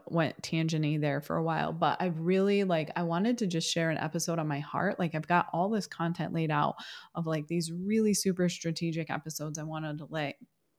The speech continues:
share with you. But, like, none of it matters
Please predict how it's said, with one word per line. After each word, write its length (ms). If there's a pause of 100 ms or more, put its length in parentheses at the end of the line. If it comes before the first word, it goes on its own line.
share 280
with 120
you. 240 (460)
But, 140
like, 240 (800)
none 300
of 80
it 120
matters 460